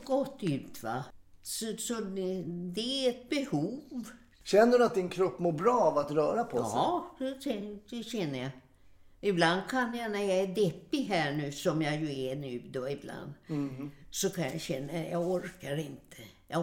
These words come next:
Speaker 1: orkar inte. Nej, sätt på dig kappan, och så sätter jag på mig vinterkappan och så går jag, va.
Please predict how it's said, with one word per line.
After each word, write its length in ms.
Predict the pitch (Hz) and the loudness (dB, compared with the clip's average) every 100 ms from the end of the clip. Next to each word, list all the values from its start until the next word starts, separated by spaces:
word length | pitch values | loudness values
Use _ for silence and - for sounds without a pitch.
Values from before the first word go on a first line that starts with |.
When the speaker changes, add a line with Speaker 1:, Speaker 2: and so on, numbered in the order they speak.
| 156 | -2
Speaker 1:
orkar 300 | - - 143 | -6 -8 -12
inte. 120 | - - - _ - | -14 -20 -20 _ 2
Nej, 540 | 220 170 151 160 - - - - - | 4 4 2 0 -4 -20 -20 -20 -12
sätt 360 | - - 208 208 | -2 2 2 4
på 160 | 202 175 | 4 6
dig 140 | 180 | 2
kappan, 400 | 185 160 - 139 147 - | 0 0 0 -2 -2 -2
och 100 | 170 | 0
så 140 | - | 0
sätter 320 | 175 180 143 170 | 2 2 2 0
jag 160 | 160 | 0
på 140 | 160 143 | -2 -2
mig 140 | 151 | -2
vinterkappan 840 | 151 151 - - 143 127 135 147 | 0 -2 -4 -6 -6 -4 -6 -4
och 100 | 151 | -4
så 120 | 170 | -4
går 320 | 143 131 123 123 | -2 -2 -4 -6
jag, 160 | 120 | -8
va. 220 | 147 135 | -10 -10